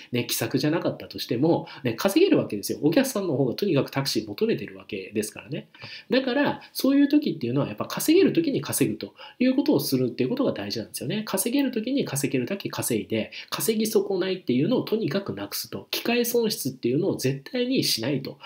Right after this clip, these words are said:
いうことが大事になるわけです。なので、まあ、び-、例えば、万円稼ぎたいっていう人はね、安定志向なんですよ。ね、なんかサラリーマンとか公務員感覚でね、起業っていうのを捉えているので、だから難しいんですね。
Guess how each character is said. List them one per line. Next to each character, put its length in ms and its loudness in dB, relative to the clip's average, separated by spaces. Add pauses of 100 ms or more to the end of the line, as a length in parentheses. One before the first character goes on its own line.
(240)
い 100 4
う 80 4
こ 120 0
と 160 2
が 300 0
大 220 0
事 160 -4
に 220 -6
な 120 0
る 100 -6
わ 80 -18
け 80 -10
で 100 -12
す。 140 -10 (280)
な 120 2
の 140 0
で、 360 2
ま 100 2
あ、 60 0
び-、 300 -8 (140)
例 280 2
え 20 0
ば、 280 0
万 180 0
円 100 0
稼 300 -2
ぎ 80 -2
た 80 -4
い 60 0
っ 60 -6
て 100 0
い 100 6
う 80 6
人 160 -4
は 100 -2
ね、 140 -10
安 240 -2
定 160 4
志 140 -2
向 180 0
な 100 -8
ん 80 -20
で 80 -14
す 100 -4
よ。 140 -10 (300)
ね、 100 2
な 120 0
ん 20 -2
か 80 -2
サ 160 0
ラ 80 0
リ 140 0
ー 40 -2
マ 80 2
ン 60 0
と 80 -4
か 80 -6
公 220 2
務 120 2
員 140 2
感 280 -4
覚 280 -4
で 260 2
ね、 100 -2
起 180 0
業 160 4
っ 60 -2
て 80 -6
い 40 0
う 40 0
の 80 0
を 40 -6
捉 220 -2
え 100 2
て 120 -8
い 200 -2
る 100 -2
の 160 -8
で、 320 0 (200)
だ 120 0
か 80 -2
ら 140 2
難 420 -4
し 160 -2
い 60 -2
ん 40 -4
で 100 -12
す 120 -14
ね。 220 -6